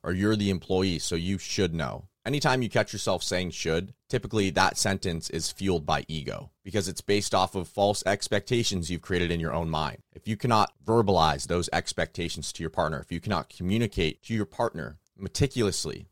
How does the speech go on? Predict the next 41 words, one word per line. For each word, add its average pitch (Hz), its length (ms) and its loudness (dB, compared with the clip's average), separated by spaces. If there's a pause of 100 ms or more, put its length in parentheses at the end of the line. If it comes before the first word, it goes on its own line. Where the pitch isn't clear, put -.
(140)
in 92 100 -2
terms 107 300 2
of 90 100 2
exactly 95 580 2
what 95 400 0
you 107 240 -6
want 92 460 0 (140)
in 120 80 0
the 117 60 2
relationship 104 680 0
and 82 180 -6
where 95 220 4
the 95 80 -2
problems 90 480 0
are 85 80 -2
arising 80 480 2
and 76 100 -6
how 85 140 0
you 90 160 -2
feel 104 420 0
about 80 280 2
how 85 160 0
they're 78 180 -2
saying 95 300 0
things, 90 260 -4
how 85 100 0
they're 78 120 -2
doing 98 300 -2
things, 87 480 -4 (120)
or 92 120 -4
how 101 120 6
you 98 160 2
want 90 220 0
things 87 200 -4
changed, 101 580 0
that 104 180 2
person 123 320 0
cannot 107 340 2
read 98 180 -2
your 92 80 0
mind. 87 460 0